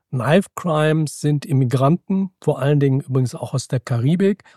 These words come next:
sowohl als Täter wie als Opfer überproportional offenbar beteiligt. Man muss aber gleichzeitig sagen, dass dieser Amoklauf in Southport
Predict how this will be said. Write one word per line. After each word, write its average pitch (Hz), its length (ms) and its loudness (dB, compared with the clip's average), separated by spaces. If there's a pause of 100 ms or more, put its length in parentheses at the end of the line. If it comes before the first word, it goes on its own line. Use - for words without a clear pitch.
(100)
sowohl 143 420 2
als - 320 -6
Täter 170 440 0
wie 147 160 0
als - 300 -4
Opfer - 560 -2 (320)
überproportional 143 1400 0
offenbar 123 580 0
beteiligt. 127 840 -4
Man 131 160 2
muss 175 240 2
aber 139 260 0
gleichzeitig - 1120 -2
sagen, 139 640 -2 (420)
dass 135 220 2
dieser 143 300 0 (120)
Amoklauf 139 1080 -2 (300)
in 143 140 4
Southport - 800 -4